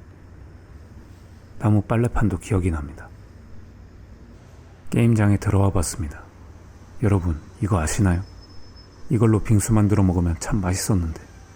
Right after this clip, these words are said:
기억이 새록새록 납니다. 이 외에도 육공팔공 세대의 추억이 살아있는 아날로그 감성 공간들이 많이 있었습니다. 도니문 박물관 마을에는 시간이 지날수록 외국인 분들이 많이 오시더라고요.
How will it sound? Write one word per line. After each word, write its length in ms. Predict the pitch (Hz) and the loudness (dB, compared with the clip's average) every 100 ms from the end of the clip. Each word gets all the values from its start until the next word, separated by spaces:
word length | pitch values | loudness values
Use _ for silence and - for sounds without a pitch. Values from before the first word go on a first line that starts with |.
| - - - - - | -20 -20 -20 -20 -12
기억이 340 | - 101 90 | 0 0 0
새록새록 560 | 85 - 123 - 117 92 | -2 -4 -6 -4 -4 -4
납니다. 400 | 82 73 - - - - - - - - - - - - - - - _ - - - - - | -6 -8 -14 -20 -20 -20 -20 -20 -20 -20 -20 -20 -20 -20 -20 -20 -20 _ -20 -20 -20 -20 -6
이 120 | 123 110 | 0 2
외에도 400 | 107 107 - 98 | 4 2 2 0
육공팔공 640 | 98 120 104 - 110 107 | 0 -2 2 2 4 0
세대의 340 | 120 107 101 | 0 0 0
추억이 340 | - - 127 113 | -2 -4 -4 -4
살아있는 500 | - 110 95 87 98 - - - - - - - | -4 -4 -2 -2 -6 -12 -20 -20 -20 -20 -18 -6
아날로그 480 | 113 107 113 107 98 | 0 2 4 2 2
감성 340 | - 90 107 | 0 2 2
공간들이 500 | 95 92 92 87 82 | 2 2 2 0 -2
많이 280 | 80 80 82 | -2 -2 0
있었습니다. 640 | 76 - - 87 73 - - - - - - - - - - - - - - - - - - - - - | -2 -4 -4 -8 -8 -14 -20 -20 -20 -20 -20 -20 -20 -20 -20 -20 -20 -20 -20 -20 -20 -20 -20 -20 -20 -12
도니문 420 | - 113 117 117 107 | 0 2 4 2 2
박물관 420 | 101 101 101 98 | 2 2 2 2
마을에는 460 | 85 87 92 90 | 2 0 2 0
시간이 360 | 85 - 139 117 | -2 -2 0 0
지날수록 560 | - 101 87 - 85 85 | 0 -2 -2 -4 -6 -2
외국인 360 | 87 98 98 | 0 2 0
분들이 340 | 82 90 87 80 | 0 -2 0 -2
많이 220 | 80 80 | -2 -4
오시더라고요. 640 | 76 76 - 90 78 - | -4 -6 -4 -4 -4 -8